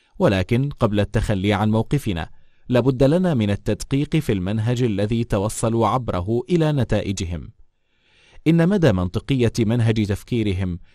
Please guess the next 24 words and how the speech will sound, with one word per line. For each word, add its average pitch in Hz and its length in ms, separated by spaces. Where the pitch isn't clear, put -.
هو 165 200
الذي 110 460
ينبغي 110 520
أن 98 80
يحدد 107 500
القيمة 120 600
التي 110 380
سنسبغها 104 920
على 127 380
معارضتهم 107 920
لرأينا. 113 560
نبدو 170 460
مبتلين 120 640
بنزعة 107 520
المعارضة، 92 680
أن 135 140
ننصت 156 400
إلى 117 160
الجميع، 95 480
أن 120 160
تزعجنا 104 640
كل 117 340
كلمة 107 600
قاسية 104 720